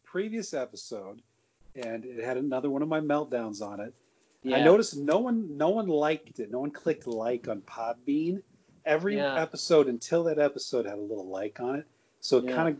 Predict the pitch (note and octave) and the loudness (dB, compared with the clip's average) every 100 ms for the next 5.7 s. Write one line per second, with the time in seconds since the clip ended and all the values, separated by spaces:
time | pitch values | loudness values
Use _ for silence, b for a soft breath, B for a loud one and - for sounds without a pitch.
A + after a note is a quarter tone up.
0 | - C3 - B2+ A#2+ C3+ D3+ D3+ B2+ A2+ | -6 -12 -2 0 4 8 8 6 2 0
1 | G2+ - C3+ B2+ A2+ A#2+ C3 C3+ C3+ C3 | 0 2 2 2 -2 0 0 2 0 2
2 | B2 B2 - B2 A#2+ A2 - B2+ A#2 - | 0 -2 -6 -8 -6 -4 0 2 2 -4
3 | - C3 C3+ B2 G#2+ - D#2+ D#2+ _ _ | -12 -6 -6 -8 -14 -16 -16 -18 _ _
4 | _ - - - - A#2 A#2 B2+ D3+ D3 | _ -16 -16 -14 -10 -2 2 6 6 4
5 | C#3 - E3+ D#3 D3 A#2+ F#2 | -2 2 4 4 2 0 -2